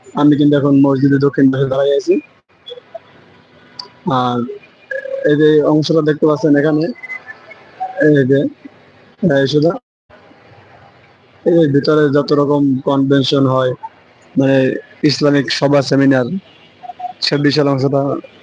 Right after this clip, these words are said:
তো এখন ইশারের নামাজ শুরু হয়ে যাবে, তাই আমি ভিতরে এখন দেখাবো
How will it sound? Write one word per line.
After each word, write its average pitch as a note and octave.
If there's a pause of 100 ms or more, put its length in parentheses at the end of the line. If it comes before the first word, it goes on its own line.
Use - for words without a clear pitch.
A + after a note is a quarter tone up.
(140)
তো - (140)
এখন F#3 (360)
ইশারের E3
নামাজ D3+ (120)
শুরু D3
হয়ে D3
যাবে, C3
তাই C3+
আমি C3+ (100)
ভিতরে C3+ (760)
এখন C3+
দেখাবো C#3+